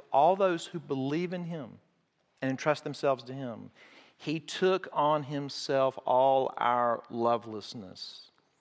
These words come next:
When you think about your regrets, do you ever think about the thing you,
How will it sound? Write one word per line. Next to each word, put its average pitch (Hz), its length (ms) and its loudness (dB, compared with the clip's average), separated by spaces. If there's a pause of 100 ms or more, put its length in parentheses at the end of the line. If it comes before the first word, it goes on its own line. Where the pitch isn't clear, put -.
(380)
When 131 160 -4
you 165 160 -2
think 185 340 -2
about 139 320 2
your 131 160 -6
regrets, 113 880 -6 (1700)
do 131 80 -10
you 143 60 2
ever 160 120 0
think 165 240 -4
about 143 240 2
the 123 80 -12
thing 139 320 -2
you, 123 180 -4